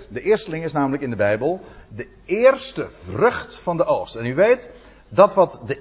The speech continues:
eerste vrucht is, dat is in de Bijbel, dat is gewoon standaard. De e-, het eerstgeborene geldt, en maar ook de eerste vrucht van de oogst, de eerstelingen,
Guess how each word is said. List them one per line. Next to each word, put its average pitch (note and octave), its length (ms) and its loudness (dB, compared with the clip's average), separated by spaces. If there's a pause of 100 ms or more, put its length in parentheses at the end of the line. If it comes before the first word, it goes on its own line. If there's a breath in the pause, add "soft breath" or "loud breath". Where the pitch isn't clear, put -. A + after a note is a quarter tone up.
eerste A3+ 640 4
vrucht G3 380 0
is, A3+ 300 -4 (200)
dat G#2 100 -12
is G2 60 -16
in D#3 100 -6
de D3 60 -2
Bijbel, E3+ 320 4
dat C3 100 -10
is A#2 140 -12
gewoon E3 200 -4
standaard. D#3 680 0 (260 loud breath)
De F#2+ 140 -20 (100)
e-, G3 200 6
het D#3 240 0
eerstgeborene A3 1200 6
geldt, - 400 -2 (760 loud breath)
en D#3+ 120 -2
maar E3+ 160 6
ook G3+ 260 4
de E3 120 -2
eerste G#3 440 2
vrucht F3+ 360 0
van D#3+ 160 -2
de E3+ 80 2
oogst, G#3 380 0
de - 120 -8
eerstelingen, F#3 640 0